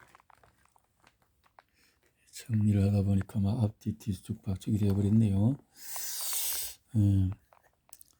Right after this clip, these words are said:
야간 빈혈은 밤에 화장실을 자주 들려야 되는데 콩팥이 이상했을까? 설사 때문에 밤에 잠을 잘 못하고 화장실 왔다 갔다 하는 경험이,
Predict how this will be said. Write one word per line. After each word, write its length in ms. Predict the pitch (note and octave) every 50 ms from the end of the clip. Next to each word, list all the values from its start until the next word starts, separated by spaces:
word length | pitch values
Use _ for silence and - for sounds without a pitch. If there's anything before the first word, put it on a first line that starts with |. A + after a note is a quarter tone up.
| _ _ - -
야간 420 | A#2 G#2 G#2+ A2+ A#2 A#2 B2 A#2+ A2+
빈혈은 300 | A2+ A2+ A2 G#2 G2+ F#2+
밤에 280 | - A2+ A2+ A2+ G#2+
화장실을 460 | G2 F#2+ G2+ G#2 A2+ A#2+ G#2+ G#2+ G2+
자주 240 | F#2+ - G#2 G2+ G2+
들려야 240 | G2 G#2+ G#2+ G#2 G2
되는데 260 | F#2+ F#2+ F#2+ F#2+ F#2+
콩팥이 420 | F#2 - - A2+ A2 - G#2 G2+ G#2
이상했을까? 600 | G2 F#2 G#2+ G#2 G2 F2+ - A2+ - - A#2+ D3+ - _ _ _ _ _ _ _ _ _ _ _ _ _ _ _ _ _ - - - - - - - - - -
설사 280 | - - C3+ C3 C#3
때문에 320 | B2+ - B2+ A2+ A2 G#2+ G2
밤에 300 | G2 G#2 A2 G#2+ G#2 G2
잠을 260 | - G#2+ G2+ G2+ G#2
잘 220 | G2+ G2+ G2 G2+
못하고 640 | A2 A2 G2 G2 G2+ - - G2+ G2 G2 G2 G2+ - - - - -
화장실 340 | - - G#2 A2 A2 A2 G#2+
왔다 300 | G2 F#2+ F#2 - G#2+ G2+
갔다 280 | G2 G2+ F#2+ - G#2 F#2+
하는 160 | G2 G2 G2+
경험이, 580 | - A2+ A2 A2 G2+ F#2+ F#2+ G#2 A2+ B2 A2+